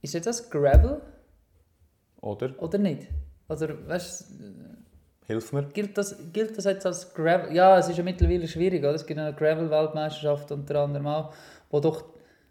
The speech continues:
Speaker 1: muss ich sagen, die Wege haben noch ein bisschen zäher ausgesehen als das, was sie, sag ich mal, bei Strade Bianche gefahren sind.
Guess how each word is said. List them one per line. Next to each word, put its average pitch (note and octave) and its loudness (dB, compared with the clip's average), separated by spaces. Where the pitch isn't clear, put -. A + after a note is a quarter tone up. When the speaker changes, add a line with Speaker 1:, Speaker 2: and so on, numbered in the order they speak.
Speaker 1:
muss D3 -4
ich C#3 -4
sagen, C#3+ 0
die D3 -4
Wege F3 2
haben E3+ 0
noch D#3 -2
ein D3+ -4
bisschen - -16
zäher D#3+ -2
ausgesehen E3+ -6
als D#3+ -6
das, D#3+ -4
was D#3+ -4
sie, E3 -2
sag D#3 -10
ich D3 -8
mal, D#3 -2
bei D3 -10
Strade D3+ -2
Bianche D3+ -2
gefahren C#3+ 2
sind. - -10